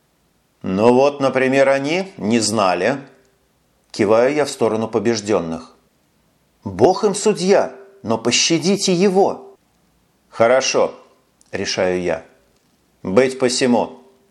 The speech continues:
Но он должен хорошо запомнить, что в дальнейшем не следует связываться с такой дрянью. Дайте ему десяток плетей и отпустите на все четыре стороны.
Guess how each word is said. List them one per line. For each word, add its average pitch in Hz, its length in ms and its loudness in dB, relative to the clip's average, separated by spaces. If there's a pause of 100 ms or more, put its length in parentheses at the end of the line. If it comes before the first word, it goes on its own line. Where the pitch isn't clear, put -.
Но 113 180 2
он 131 140 -2
должен 156 320 0
хорошо 135 380 0
запомнить, 123 760 -2
что - 240 -2
в 110 80 -8
дальнейшем 131 580 -2
не 135 80 -2
следует 117 460 0
связываться 107 600 -2
с - 80 -6
такой 110 280 0
дрянью. 92 560 -4 (600)
Дайте 123 360 0
ему 120 140 0
десяток 120 500 -2
плетей 120 440 -2
и 92 240 -6
отпустите 123 580 -2
на 123 120 0
все 123 180 -4
четыре 120 320 -2
стороны. 95 500 -2